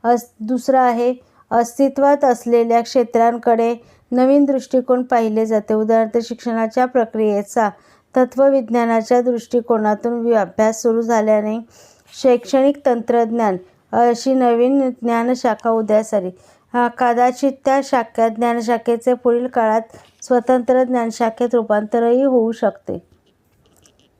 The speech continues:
तिसरं आहे नवीन विद्याशाखा उदयास येण्यामागील तिसरे कारण म्हणजे नवीन प्रकारचे ज्ञान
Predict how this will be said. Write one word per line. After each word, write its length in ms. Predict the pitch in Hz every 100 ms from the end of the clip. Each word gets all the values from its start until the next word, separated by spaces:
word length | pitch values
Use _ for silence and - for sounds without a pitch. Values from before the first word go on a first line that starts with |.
| _ _ _ _ _ _
तिसरं 300 | 269 262 269
आहे 240 | 269 247 254
नवीन 340 | 254 247 269
विद्याशाखा 840 | 277 254 226 240 247 220 - 233 240 - _ _
उदयास 400 | 247 240 254 262
येण्यामागील 680 | 277 247 247 240 220 233 233
तिसरे 320 | 254 233 247
कारण 320 | 247 240 220 226
म्हणजे 300 | 226 220 226
नवीन 480 | 226 226 240 269 277 - _ _ -
प्रकारचे 640 | 254 254 233 226 247 233
ज्ञान 460 | 226 226 226 254